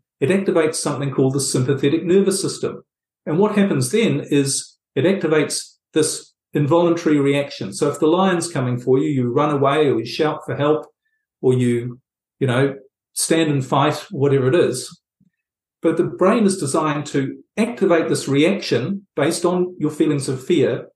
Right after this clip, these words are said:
to get rid of that threat or that danger, so that you get rid of it as quickly and effectively as possible. And then your brain says, "Right, safe again, activate your creative brain again, get back to being the best that you can be."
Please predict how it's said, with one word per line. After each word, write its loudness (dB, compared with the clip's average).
to -8
get 2
rid 2
of 0
that 0
threat -2
or -2
that 0
danger, -2
so 0
that 0
you -6
get 2
rid 4
of 2
it 2
as -2
quickly 2
and 0
effectively -2
as 0
possible. -2
And 0
then 4
your 6
brain 2
says, -2
"Right, 0
safe 2
again, 0
activate -2
your -2
creative 0
brain 2
again, -4
get 2
back -2
to -10
being 0
the -2
best -4
that -4
you -2
can -2
be." -2